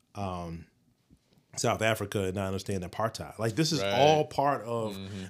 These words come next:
Speaker 1: our cultural milieu. And so one of the things that you asked a question, like, why,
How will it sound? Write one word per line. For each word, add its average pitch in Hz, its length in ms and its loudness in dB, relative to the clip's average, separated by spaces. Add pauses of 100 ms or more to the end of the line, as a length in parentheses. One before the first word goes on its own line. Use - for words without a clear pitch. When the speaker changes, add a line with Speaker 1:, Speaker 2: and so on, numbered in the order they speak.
Speaker 1:
our 104 100 -2
cultural 120 640 -4
milieu. 135 720 -4 (320)
And 131 100 -2
so 185 160 4
one 233 180 0
of 330 80 -2
the 214 80 0
things 160 120 0
that 123 180 0
you 123 120 0
asked 117 180 0
a - 20 -12
question, 104 400 -4
like, 92 220 -4
why, 110 680 0